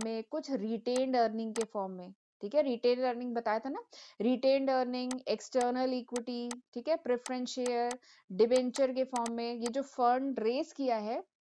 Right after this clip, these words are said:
तो ये सब क्या है? different sources of capital है। कैपिटल के डिफरेंट सोर्सेज हैं जिनसे फर्म ने फंड रेज किया है, ठीक है। तो इनका प्रपोर्शन भी, अगर मैं पूरे कैपिटल स्ट्रक्चर की बात करूं, फर्म का जो पूरा कैपिटल स्ट्रक्चर है, इस कैपिटल स्ट्रक्चर में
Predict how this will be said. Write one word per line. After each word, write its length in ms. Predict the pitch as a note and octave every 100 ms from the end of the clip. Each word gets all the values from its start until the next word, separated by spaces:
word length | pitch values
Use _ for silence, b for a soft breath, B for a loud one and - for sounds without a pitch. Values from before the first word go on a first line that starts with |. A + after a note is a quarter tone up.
| _ _ _ _ _ _ -
तो 40 |
ये 200 | C4+ D#4
सब 180 | F4+ E4+
क्या 120 | F4
है? 140 | E4 B3
different 480 | G#3 C4+ - E4+ F4
sources 440 | D4 C4+ C4 D4
of 100 | D4 -
capital 440 | A3 G#3 G3+ F#3
है। 80 | F3+ B B B _
कैपिटल 500 | A3+ A3+ C4 C#4+ D#4
के 180 | D#4+ E4
डिफरेंट 420 | A#3+ B3 C#4 C#4+
सोर्सेज 480 | - A#3 A#3 C#4 C4+
हैं 140 | D4
जिनसे 520 | B3 A#3 C4+ C#4 D#4+ - B B B -
फर्म 200 | B3 B3
ने 160 | C#4
फंड 360 | D4+ C4 B3 A#3
रेज 260 | G#3+ F#3+ -
किया 200 | F#3 D3+
है, 100 | - _ -
ठीक 140 | C4
है। 60 | G#4+
तो 120 | -
इनका 280 | C4+ C4 D#4
प्रपोर्शन 680 | C4+ A#3+ B3 A#3+ - C#4
भी, 140 | A3+ F#3+
अगर 220 | G#3 A#3+
मैं 180 | C4 C4
पूरे 240 | B3 C#4
कैपिटल 420 | C#4+ A3 - C4
स्ट्रक्चर 420 | B3+ A#3+ - A3+
की 100 | A3
बात 220 | A3 G3 F#3+
करूं, 200 | G#3+ B3
फर्म 280 | A#3+ A3
का 100 | A3+
जो 100 | A#3
पूरा 300 | A#3 A#3 C4
कैपिटल 400 | C4 A3 G#3 A3+
स्ट्रक्चर 440 | G#3+ G#3 G3+ G#3+ G#3+
है, 140 | D#4 - B B -
इस 180 | D4+ -
कैपिटल 400 | C4+ C4 C4 B3+
स्ट्रक्चर 400 | - G#3+ A#3 A#3+
में 200 | D4+